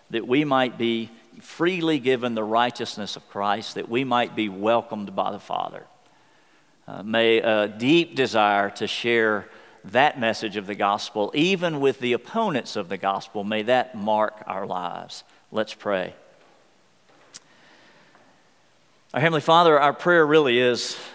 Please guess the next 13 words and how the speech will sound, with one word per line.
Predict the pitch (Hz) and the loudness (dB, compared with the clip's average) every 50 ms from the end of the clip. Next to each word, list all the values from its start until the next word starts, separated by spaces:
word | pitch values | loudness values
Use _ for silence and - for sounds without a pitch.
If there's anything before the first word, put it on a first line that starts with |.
| - - - - | -20 -20 -20 -12
quite | - - 113 110 107 | -6 -4 -2 -2 -4
simple. | - - 107 101 95 - 95 95 92 92 - - _ _ _ _ _ _ _ _ _ _ _ _ _ _ _ _ _ _ _ _ _ _ _ _ - - - | -4 -6 -6 -6 -6 -6 -6 -8 -8 -10 -14 -20 _ _ _ _ _ _ _ _ _ _ _ _ _ _ _ _ _ _ _ _ _ _ _ _ -20 -20 -14
Would | - - 139 156 165 156 | -4 -2 0 0 0 0
you | 160 165 160 | 0 0 0
be | 160 156 147 | 0 0 -2
pre-, | 143 - 113 107 101 101 98 - | -2 -2 -2 -2 0 -2 -4 -6
pleased | - - - - 139 135 127 113 104 104 101 - - | -10 -12 -6 -2 0 0 0 0 0 -2 -4 -6 -8
to | - 104 | -8 -8
so | - - - 131 135 139 139 139 139 - - - - - - | -6 -2 0 2 4 4 2 0 -2 -6 -16 -20 -20 -20 -20
work | - 104 104 120 131 143 143 - | -8 -2 0 2 2 2 0 0
in | 135 127 | 0 2
our | 127 127 123 | 2 2 0
hearts | 107 98 98 98 98 98 - - - - - - | 0 0 0 0 0 -2 -6 -10 -12 -12 -12 -14